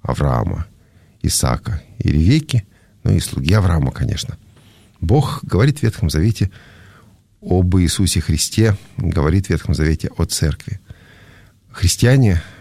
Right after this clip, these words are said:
причем верующие, убежденные христиане, по-разному отвечают на этот вопрос.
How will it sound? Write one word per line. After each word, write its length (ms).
причем 360
верующие, 540
убежденные 440
христиане, 440
по-разному 640
отвечают 420
на 60
этот 200
вопрос. 400